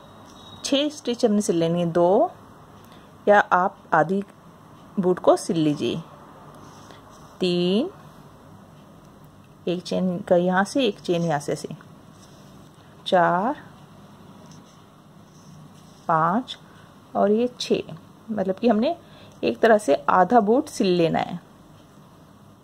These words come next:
बिल्कुल हम बड़े बच्चे की तरह बना रहे हैं अपने कान्हा जी का। ये मेरे बड़े शंभू जी का है, उनकी अभी गर्म ड्रेसेस नहीं है, तो आपको अच्छी अच्छी ड्रेसेस देखने को मिलेगी।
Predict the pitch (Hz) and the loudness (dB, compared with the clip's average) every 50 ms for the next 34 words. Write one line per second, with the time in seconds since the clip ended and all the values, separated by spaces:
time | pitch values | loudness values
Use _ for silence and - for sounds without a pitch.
0 | _ _ _ - - - - - _ - - 254 269 277 - - 302 285 262 277 | _ _ _ -20 -20 -20 -20 -20 _ -12 -6 -4 -4 -4 0 0 0 2 2 2
1 | 262 262 233 185 202 208 240 233 208 214 208 - 240 233 262 247 226 233 226 233 | 2 2 4 4 4 4 4 2 2 0 0 0 -6 -4 -4 -2 0 2 2 4
2 | 220 226 214 202 196 190 202 208 208 - 214 220 226 233 233 226 - - - - | 4 4 4 4 4 4 4 2 2 0 0 0 2 0 0 -4 -8 -20 -14 -6
3 | - 202 190 190 196 196 190 - 202 - 247 269 339 - - - - - - - | -2 -2 0 2 0 0 0 -2 -4 -2 -2 -2 -2 -4 -14 -20 -20 -20 -20 -20
4 | - - - - - - - - - - - 208 196 196 196 202 208 190 180 185 | -20 -20 -20 -20 -20 -20 -20 -20 -20 -12 -6 -2 0 2 2 2 2 2 2 2
5 | 185 202 202 - - 202 180 202 185 262 262 - 269 - - 220 214 214 214 254 | 2 2 2 2 0 0 0 2 2 0 2 2 -2 0 0 -2 0 2 2 2
6 | 330 - - - - - - - - - - - - - - - 196 196 - 208 | 0 -2 -8 -20 -20 -20 -20 -20 -20 -20 -20 -20 -20 -14 -6 -4 -4 -2 2 2
7 | 208 202 190 214 208 180 175 - - - 180 190 190 196 196 190 190 190 190 196 | 2 2 2 0 -2 -2 -6 -10 -8 -2 2 4 4 4 4 4 4 4 4 4
8 | - 220 208 202 190 190 190 202 240 311 320 - - - - 208 190 180 - - | 2 -6 -4 -2 -2 -2 0 0 -2 -2 -4 -8 -14 -6 0 2 2 2 2 2
9 | 202 202 208 - - - - 190 - - 202 196 - 208 185 185 180 180 180 - | 0 0 0 -2 -4 -6 -8 -6 -2 -2 -4 -2 0 -2 0 2 2 2 2 0
10 | 208 202 180 180 175 180 - 190 190 190 202 202 196 185 185 185 185 226 285 | -4 -2 0 0 -2 0 -2 -4 -2 0 2 2 2 2 0 0 0 0 -2